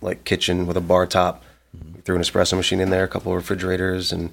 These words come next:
Speaker 1: my wife ran that solo for, I think, three years.
Speaker 2: And how much rent was that for that space?
Speaker 1: It was, like, five hundred bucks.
Speaker 2: Five hundred bucks a month,
Speaker 1: That
Speaker 2: and
Speaker 1: was
Speaker 2: that's what
Speaker 1: water, utilities, everything.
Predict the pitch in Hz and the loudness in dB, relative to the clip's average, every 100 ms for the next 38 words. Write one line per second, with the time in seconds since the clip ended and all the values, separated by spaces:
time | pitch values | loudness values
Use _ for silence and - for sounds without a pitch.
0 | - - _ - 87 95 90 98 92 92 | -12 -20 _ 0 8 8 8 6 6 6
1 | 92 - - 92 92 87 87 - 90 87 | 4 2 2 4 6 2 0 -4 -4 -2
2 | 85 85 95 - 92 92 92 90 82 - | -4 -4 -6 -6 -6 -4 -4 -6 -8 -14
3 | - 107 95 123 127 113 - 95 101 107 | -2 0 6 8 8 6 2 4 6 6
4 | - 92 98 87 90 87 82 - - 87 | 2 0 2 2 4 4 2 -4 -2 2
5 | 85 - - 82 104 - 101 - - 92 | 2 2 2 4 4 4 2 2 2 0
6 | 85 87 85 82 - - - _ - 101 | 0 -4 -4 -8 -10 -14 -14 _ -4 0
7 | 101 104 101 98 95 92 92 101 92 92 | 2 2 2 2 2 2 4 2 4 4
8 | 98 123 95 101 98 95 - - 92 101 | 6 6 8 6 4 0 -4 -6 -2 2
9 | 95 95 95 95 90 - - 92 90 90 | 2 2 0 -4 -6 -6 -6 -6 -8 -10